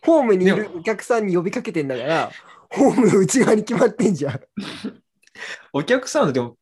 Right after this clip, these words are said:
Speaker 2: 二つあるわけじゃん。ホーム側のお客さんと電車側のお客さん。
Speaker 1: だから電車側のお客さんにホームのアナウンサー聞こえてないのよ。
Speaker 2: <laughs> そうか。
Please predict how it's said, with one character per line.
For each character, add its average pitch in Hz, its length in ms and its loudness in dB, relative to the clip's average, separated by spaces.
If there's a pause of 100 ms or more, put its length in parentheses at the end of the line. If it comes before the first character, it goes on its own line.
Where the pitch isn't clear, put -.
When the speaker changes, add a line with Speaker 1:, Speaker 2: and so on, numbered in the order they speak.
(240)
Speaker 2:
二 - 200 -6
つ 196 100 0
あ 190 60 4
る 156 60 4
わ 104 80 0
け 92 80 -4
じ 90 60 -8
ゃ 87 80 -10
ん。 - 80 -20 (200)
ホ 165 220 0
ー - 20 -2
ム 165 160 -2
側 156 220 0
の 151 80 -4
お 143 80 -6
客 139 180 -10
さ - 140 -8
ん 104 80 -12
と 95 200 -10
電 110 220 -4
車 113 140 -4
側 107 140 -2
の 104 100 -4
お 95 60 -8
客 95 180 -8
さ 101 120 -6
ん。 - 20 -8
Speaker 1:
だ 175 60 -2
か 170 60 -2
ら 156 80 0
電 254 240 2
車 370 140 2
側 302 180 4
の 269 140 4
お 240 40 2
客 294 200 -4
さ - 180 -4
ん 233 100 -4
に 175 140 0
ホ 269 260 2
ー - 40 0
ム 180 80 0
の 139 120 -2
ア 143 60 -2
ナ 175 160 2
ウ 190 40 2
ン 185 40 0
サ 180 100 -2
ー 156 40 -4
聞 - 100 -8
こ 240 120 0
え 247 40 -2
て 214 100 -2
な 185 140 4
い 190 60 2
の 147 100 0
よ。 156 200 -4 (2500)
Speaker 2:
<laughs> - 0 -
そ 107 300 -10
う 98 100 -10
か。 95 720 -4